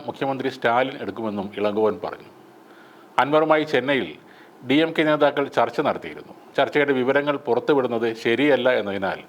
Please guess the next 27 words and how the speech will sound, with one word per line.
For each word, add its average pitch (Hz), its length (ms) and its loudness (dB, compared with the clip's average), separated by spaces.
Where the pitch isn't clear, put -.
മാധ്യമങ്ങളോട് 139 600 2
തൽക്കാലം 107 420 0
വിശദീകരിക്കാൻ 110 580 0
തയ്യാറല്ലെന്നും 98 600 0
അദ്ദേഹം - 320 -8
പറയുന്നു. - 300 -12
അതേസമയം 185 380 0
സഖ്യനീക്കവുമായി 175 840 0
പി 139 200 0
വി 170 140 2
അൻവർ 147 220 0
സമീപിച്ചിരുന്നതായി 135 840 0
ഡി 135 180 2
എം 165 140 -2
കെ 165 100 2
കേരള 139 360 2
ഘടകവും 117 420 0
പറയുന്നുണ്ട്. 92 480 -6
സഖ്യകക്ഷിയാക്കണം 156 1000 2
എന്നാവശ്യപ്പെട്ട് 131 600 0
പി 110 180 0
വി 139 140 2
അൻവർ 123 220 2
എം 104 140 -6
എൽ 113 160 -2
എ - 60 -4
സമീപിച്ചതായി 127 600 2